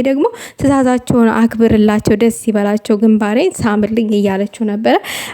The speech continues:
በነገራችን ላይ ውዶቼ ፕሌን ውስጥ ህግና ደንብ የለም እንዴ? ማለት እንደዚህ ግንባር መሳም፣ ማጨስ የመሳሰሉ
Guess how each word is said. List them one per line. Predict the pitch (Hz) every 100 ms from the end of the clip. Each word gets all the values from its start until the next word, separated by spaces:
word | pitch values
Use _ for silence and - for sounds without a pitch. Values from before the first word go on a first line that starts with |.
| -
በነገራችን | 415 480 466 415 349 - 320
ላይ | 392
ውዶቼ | 294 226 233 233 233
ፕሌን | 233 415 427
ውስጥ | 403 - 311
ህግና | 302 302 311 302
ደንብ | 254 240
የለም | 254 277 262
እንዴ? | 220 202 202
ማለት | 214 233 440 - - - - -
እንደዚህ | 247 254 240 262 254
ግንባር | 214 208 196 220 269
መሳም፣ | 302 - 277 269 254
ማጨስ | 226 247 - 277 269
የመሳሰሉ | 254 277 277 285 269 - 262